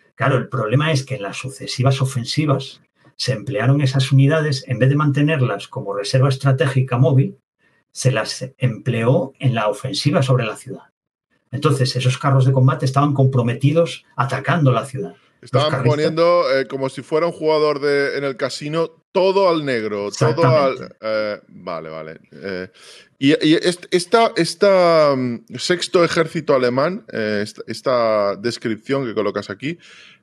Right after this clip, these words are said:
Speaker 2: eh, los alemanes tenían doscientos cincuenta mil efectivos.
Speaker 1: Esto
Speaker 2: Eh,
Speaker 1: es, sí, esto es todo lo que queda atrapado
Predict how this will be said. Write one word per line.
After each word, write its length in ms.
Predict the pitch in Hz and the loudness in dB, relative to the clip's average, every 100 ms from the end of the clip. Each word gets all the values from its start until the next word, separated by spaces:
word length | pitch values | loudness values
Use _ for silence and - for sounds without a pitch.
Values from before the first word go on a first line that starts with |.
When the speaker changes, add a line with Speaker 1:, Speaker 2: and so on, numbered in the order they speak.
| - | -4
Speaker 2:
eh, 200 | 127 127 | 0 2
los 200 | 127 131 | 2 2
alemanes 320 | 143 160 226 | 2 2 2
tenían 260 | 208 214 185 | 2 0 2
doscientos 540 | 160 - 185 190 196 | -2 0 -2 0 -2
cincuenta 420 | 185 147 151 135 | -2 0 0 2
mil 140 | 139 180 | 0 0
efectivos. 800 | 165 135 - 165 311 320 - - _ _ _ _ _ _ | -2 -4 -6 -8 -8 -8 -16 -20 _ _ _ _ _ _
Speaker 1:
Esto 380 | 165 120 120 120 | 0 2 4 4
Speaker 2:
Eh, 60 | 131 | 2
Speaker 1:
es, 300 | 135 - - _ _ - | -2 -6 -16 _ _ -8
sí, 340 | - 131 131 _ _ _ - | 0 2 0 _ _ _ 2
esto 320 | 170 - 170 | 2 2 2
es 240 | 143 - | 2 0
todo 300 | - 185 185 | 0 2 2
lo 180 | 156 139 | 2 2
que 160 | 135 131 | 2 0
queda 300 | 160 165 147 | 2 2 2
atrapado 800 | 131 131 127 160 185 190 185 | 2 0 0 0 0 0 -4